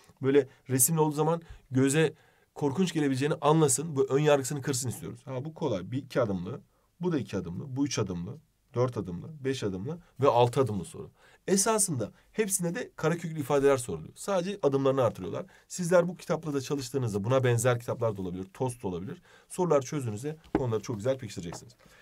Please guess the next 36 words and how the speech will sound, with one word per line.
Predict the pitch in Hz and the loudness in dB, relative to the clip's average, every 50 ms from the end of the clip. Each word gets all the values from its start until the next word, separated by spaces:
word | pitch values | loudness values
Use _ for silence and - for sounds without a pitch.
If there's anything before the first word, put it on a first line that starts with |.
| _ _ _ - 165 | _ _ _ 0 2
Evet, | 170 165 160 151 147 139 135 123 - - - - _ _ _ _ - 123 | 2 6 8 8 8 8 8 4 -4 -18 -20 -20 _ _ _ _ -8 0
günün | 127 175 214 269 269 | 2 4 4 4 4
kaynağına | - 247 226 214 214 190 180 170 | 4 2 4 4 6 6 8 8
baktığımızda | 190 196 190 - 214 214 214 233 220 170 | 8 6 6 2 0 2 4 4 6 12
dörtlü | 208 208 208 202 220 196 | 12 12 12 10 6 6
L | 185 175 | 6 8
G | 160 180 180 | 8 6 6
S | 180 196 196 175 | 6 6 4 4
denemelerini | 180 175 170 165 160 165 160 160 | 4 4 4 2 2 2 2 4
görüyoruz. | 156 139 120 107 107 139 190 190 - _ _ _ _ _ - | 2 2 2 2 -2 -4 -4 -8 -10 _ _ _ _ _ 2
Arkadaşlar, | 160 185 196 196 214 196 196 165 143 135 | 4 4 4 4 0 0 2 0 0 0
dörtlü | 160 170 - 214 202 196 | 0 -2 0 0 0 2
L | 175 | 2
G | 170 190 185 | 2 0 -2
S | 202 208 202 | -2 0 0
denemeleri | 175 160 139 127 120 123 175 202 - - - - - _ _ - | 2 2 2 0 0 0 -2 -4 -6 -8 -20 -20 -20 _ _ 0
yeni | 131 156 196 202 | 2 4 4 4
tarz | 196 190 170 156 147 | 4 4 2 4 2
yatay | 156 156 - 190 180 | -2 0 0 0 0
ve | 170 143 | 0 -2
dikey | 123 120 160 170 | -4 -4 -4 -4
sorulardan | - 185 180 180 180 180 185 | -4 -2 0 -2 0 0 -2
oluşuyor. | 185 185 185 - 202 202 196 - - - - _ _ | -4 -4 -4 -2 -4 -4 -4 -8 -20 -20 -20 _ _
Gerçek | - 139 147 151 - 202 196 190 | 6 6 6 8 6 0 -2 -2
sınav | - 170 170 170 165 | 0 2 2 2 2
provasına | - 170 160 160 156 156 277 - | 2 -2 -2 0 -2 -2 -4 -4
uygun | - 147 135 127 147 160 151 | -4 -2 -2 -2 0 -2 -2
bir | |
şekilde | - 143 117 110 104 | -2 -4 -6 -2 -2
hazırlandı. | 101 95 92 95 90 85 87 113 160 202 - _ - - _ _ _ - | -2 -2 -2 -4 -6 -6 -6 -6 -8 -10 -12 _ -20 -20 _ _ _ -4
Burada | 143 160 175 165 170 165 | 0 0 2 2 2 0
çözeceğiniz | - 175 160 151 156 165 156 156 | 0 0 -2 0 0 0 -2 -2
soruların | - 170 156 156 156 151 147 | -2 -2 0 0 0 0 0
her | 139 151 180 196 185 143 | -2 2 2 2 2 2
biri | 120 131 | 0 -4
esasında | 151 - 202 156 - 175 156 147 - 131 123 135 156 190 - | -4 -4 -6 -4 -2 -2 -2 -2 -2 -4 -2 0 0 -2 -2